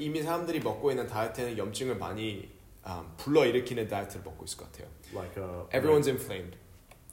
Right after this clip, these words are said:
Speaker 2: Like ome-, omega six?
Speaker 1: Omega six 많이 먹으면, yeah.
Speaker 2: Yeah.
Speaker 1: Like,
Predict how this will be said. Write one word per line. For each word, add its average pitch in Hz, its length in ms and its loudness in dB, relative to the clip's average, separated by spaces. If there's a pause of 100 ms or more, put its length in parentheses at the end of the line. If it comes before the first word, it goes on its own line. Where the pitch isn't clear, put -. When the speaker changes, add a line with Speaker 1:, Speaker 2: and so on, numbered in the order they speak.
Speaker 2:
Like 104 200 -4
ome-, 98 260 -4 (140)
omega 110 260 -4
six? - 540 -10
Speaker 1:
Omega 123 340 4
six 123 320 0
많이 98 200 -4
먹으면, 87 340 -10
yeah. 90 340 -4
Speaker 2:
Yeah. 90 160 -8 (240)
Speaker 1:
Like, 98 280 -6